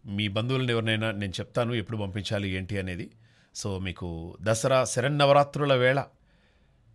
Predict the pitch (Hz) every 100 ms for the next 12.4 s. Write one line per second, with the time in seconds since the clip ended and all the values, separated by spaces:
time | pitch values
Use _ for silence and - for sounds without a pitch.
0 | _ _ _ - - 92 90 87 90 107
1 | 110 120 110 90 92 113 - 98 123 151
2 | - 104 104 101 - 101 - 101 117 120
3 | 113 104 143 147 147 135 127 - 139 160
4 | 156 165 175 143 113 107 98 73 95 92
5 | 80 90 104 110 - 110 - 101 92 87
6 | 92 - 92 123 - 110 - 95 101 107
7 | 107 101 101 101 95 92 113 120 - _
8 | - - _ 104 95 113 165 175 - 147
9 | 156 170 156 143 123 120 117 107 107 123
10 | 107 120 110 110 107 92 92 - 104 107
11 | 98 87 92 90 87 85 80 92 92 80
12 | 80 76 69